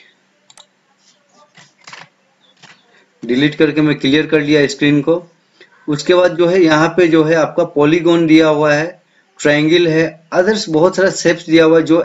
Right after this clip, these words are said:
as per requirement आप यहाँ पे इस्तेमाल कर सकते हो। उसके बाद कुछ मैं यहाँ पे एक चीज और दिखाना चाहूंगा, जैसे कि यहाँ पे outline and fill color दिया हुआ है, तो outline अगर मैं control plus करूँ तो आपको visible होगा, clear होगा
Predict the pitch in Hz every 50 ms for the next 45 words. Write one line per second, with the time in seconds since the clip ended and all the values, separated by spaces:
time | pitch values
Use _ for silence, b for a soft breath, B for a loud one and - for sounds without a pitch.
0 | - 135 147 147 143 - 170 170 147 147 - - 147 147 147 147 160 160 160 -
1 | - 147 143 151 139 135 135 139 - - 185 170 156 - - 135 131 131 131 127
2 | - 120 101 - 101 95 - _ - - - - _ _ _ _ _ _ _ _
3 | _ _ _ _ _ _ _ _ B B B B B B B B B B B B
4 | B _ _ _ _ 165 156 - - 208 208 202 - - - 214 202 - - -
5 | - - _ _ _ 139 147 165 180 180 165 - 151 156 147 160 170 165 185 190
6 | 175 175 165 160 - 180 180 170 165 165 170 160 156 160 - 156 156 160 156 -
7 | 160 151 151 160 160 151 156 160 - 196 180 190 190 170 160 165 165 165 190 196
8 | - - 147 151 160 156 - 175 185 185 180 175 175 170 - - - 170 175 165
9 | - 165 160 160 143 127 120 117 110 104 95 92 90 85 - - _ b b b
10 | b b b b _ _ _ 170 180 - - 127 151 156 151 170 175 180 196 196
11 | 196 185 160 - - - - 147 151 175 170 170 165 160 - 156 151 147 175 185
12 | 170 - 160 165 175 175 - - 175 165 170 160 165 170 156 151 - - 170 151
13 | 131 139 135 135 160 156 170 165 151 147 147 160 160 160 156 143 143 151 156 147
14 | 143 139 147 170